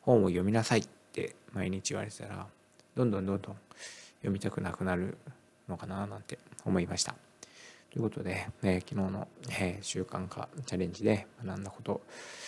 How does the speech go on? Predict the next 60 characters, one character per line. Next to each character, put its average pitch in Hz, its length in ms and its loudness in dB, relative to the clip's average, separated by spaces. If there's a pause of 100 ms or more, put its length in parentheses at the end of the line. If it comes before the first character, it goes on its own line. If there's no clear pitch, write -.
(320)
え 95 140 6
ー、 87 40 2
ま 90 120 -2
た、 - 180 0 (280)
え 104 40 -4
ー、 92 140 -4
活 120 100 -10
か - 120 4
し - 80 6
て - 80 -2
い - 20 -8
き - 80 -6
た 90 80 2
い 85 60 4
な 85 200 2
と - 180 -8 (260)
思 87 140 4
い 82 60 2
ま 90 140 -2
す。 - 200 -2 (760)
で、 117 240 8 (140)
え 113 100 6
ー、 - 20 4
今 131 220 12
日 101 40 10
は、 98 180 2 (140)
え 92 200 6
ー、 90 60 0
題 98 160 6
名 110 140 8
に 107 180 0
書 - 60 -4
い - 80 0
た 104 180 -2 (140)
こ - 80 -18
と - 140 -10
な 95 60 -6
ん 101 60 -12
で - 60 -14
す - 100 -10
け 95 80 -6
ど 98 60 0
も、 110 240 4 (800)
え 85 360 2
ー、 - 840 -20 (180)
「一 117 200 6
日 113 480 6 (440)
三 113 400 2
時 117 120 2
間 - 220 -6 (320)
で - 60 -10
す - 60 -10
よ。 - 140 -8 (200)
一 104 120 -6
日 95 220 -4
三 101 220 0
時 104 100 -2
間、 95 380 -4 (520)
毎 104 220 8
日 92 420 0